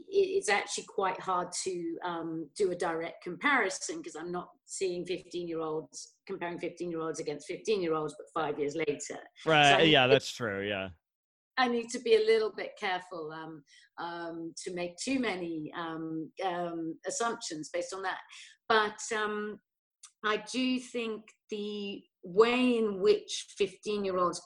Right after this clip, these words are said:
Speaker 1: communicate is a bit of a mystery to today's twenty-year-olds.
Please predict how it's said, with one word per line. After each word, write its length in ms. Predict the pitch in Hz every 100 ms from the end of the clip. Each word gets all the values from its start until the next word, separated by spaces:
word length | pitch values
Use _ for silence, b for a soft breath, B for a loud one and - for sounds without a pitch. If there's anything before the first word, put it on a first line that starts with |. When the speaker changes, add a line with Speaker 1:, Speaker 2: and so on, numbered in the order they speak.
| -
Speaker 1:
communicate 840 | 190 185 180 175 170 156 147 - - b b b _ -
is 340 | 196 190 185 -
a 40 |
bit 200 | 165 226
of 80 | -
a 60 |
mystery 480 | 220 208 208 - 196
to 140 | - -
today's 420 | 165 185 175 160
twenty-year-olds. 1080 | - 180 175 - 151 - - - - - -